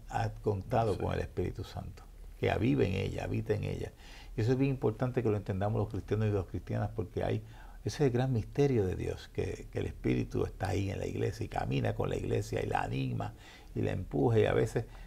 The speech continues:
Speaker 1: por eso es que nosotros podemos ver la iglesia y vemos, "Uy, pero la iglesia ha pasado tantos años y no se acaba y no se acaba".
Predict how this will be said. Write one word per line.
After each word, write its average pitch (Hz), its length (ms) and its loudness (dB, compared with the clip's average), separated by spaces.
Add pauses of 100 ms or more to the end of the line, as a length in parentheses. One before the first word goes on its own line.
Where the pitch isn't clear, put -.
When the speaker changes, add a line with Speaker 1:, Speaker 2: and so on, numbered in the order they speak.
(320)
Speaker 1:
por 127 120 4
eso 139 100 0
es 151 60 -2
que 170 80 0
nosotros 147 300 2
podemos 147 240 4
ver 139 100 6
la 139 80 6
iglesia 123 460 4
y 110 60 6
vemos, 123 240 2
"Uy, 180 80 2
pero - 180 0
la 104 100 2
iglesia 120 360 2
ha - 60 -2
pasado 139 280 2
tantos 131 380 -4
años 135 260 2
y 110 40 0
no 110 100 0
se 110 140 0
acaba 131 320 2
y 107 40 4
no 110 100 2
se 107 120 0
acaba". - 380 0